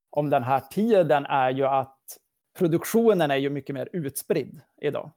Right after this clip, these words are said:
Det är inte kanske en fabrik på ett ställe som tillverkar den här prylen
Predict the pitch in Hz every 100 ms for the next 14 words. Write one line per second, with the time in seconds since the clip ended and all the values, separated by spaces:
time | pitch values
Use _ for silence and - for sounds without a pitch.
0 | _ _ - 151 170 180 135 131 127 123
1 | 131 - 165 127 127 - 135 127 127 -
2 | - 127 - - 123 120 120 127 151 139
3 | 151 185 - 127 135 135 120 135 117 -
4 | - 127 127 55 -